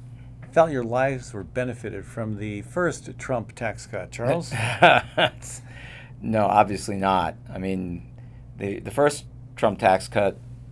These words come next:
Speaker 2: accounts for almost all of the growth in the economy that, um, we've seen. Um,
Speaker 1: What, what do you mean by that?
Speaker 2: Well, i-, if you, if you give, if you take on a,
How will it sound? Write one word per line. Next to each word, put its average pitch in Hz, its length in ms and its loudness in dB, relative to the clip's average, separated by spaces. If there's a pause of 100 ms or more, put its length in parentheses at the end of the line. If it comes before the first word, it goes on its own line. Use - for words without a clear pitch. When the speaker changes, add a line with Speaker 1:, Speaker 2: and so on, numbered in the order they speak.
(640)
Speaker 2:
accounts 117 360 4
for 113 120 -2
almost 110 260 2
all 113 240 6
of 101 80 -2
the 104 60 -8
growth 107 340 2
in 90 120 -6
the 85 100 -4
economy 85 680 -2 (540)
that, 87 420 4
um, 82 520 -2
we've 98 180 -6
seen. - 420 -2 (640)
Um, 90 400 4
Speaker 1:
What, 135 100 2
what 147 60 4
do 151 60 6
you 151 40 4
mean 147 140 4
by 117 100 4
that? 98 220 0 (340)
Speaker 2:
Well, 160 400 8
i-, - 240 -12 (220)
if 151 180 0
you, 139 220 2
if 147 180 -2
you 139 80 -2
give, 170 340 4 (480)
if - 180 -4
you 127 60 -6
take 160 240 6
on 143 180 8
a, 110 160 0